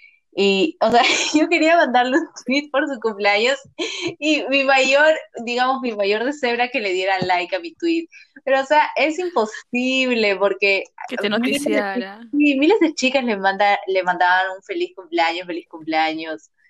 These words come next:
Speaker 1: Y recuerdo
Speaker 2: Ajá, o sea, y
Speaker 1: que
Speaker 2: mira, y, y looking back,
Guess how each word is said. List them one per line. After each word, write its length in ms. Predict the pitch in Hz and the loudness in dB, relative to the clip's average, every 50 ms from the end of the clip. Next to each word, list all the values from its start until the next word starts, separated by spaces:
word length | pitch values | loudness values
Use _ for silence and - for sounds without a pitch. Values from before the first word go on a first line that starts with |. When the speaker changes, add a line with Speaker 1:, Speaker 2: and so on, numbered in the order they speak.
| _ _ _ _ _ _ _ _ _ _ _ _ _ _ _ _ _ _ _ _ _ _ _ _ 294 _ - - - | _ _ _ _ _ _ _ _ _ _ _ _ _ _ _ _ _ _ _ _ _ _ _ _ -20 _ -20 -6 -2
Speaker 1:
Y 120 | 240 240 | 0 2
recuerdo 340 | 226 240 233 233 247 247 262 | 2 2 2 2 2 2 2
Speaker 2:
Ajá, 120 | 277 254 | 2 0
o 40 | 202 | 0
sea, 120 | - 226 | 0 0
y 60 | - 302 | 2 2
Speaker 1:
que 60 | 294 | 2
Speaker 2:
mira, 180 | 294 262 - - | 2 0 0 -2
y, 260 | - 254 - - - | -4 -8 -10 -8 -8
y 40 | 262 | -8
looking 360 | 254 277 349 392 - 415 349 | -6 -6 -8 -6 -8 -6 -4
back, 320 | 254 226 - 185 - - | -4 -4 -4 -4 -8 -10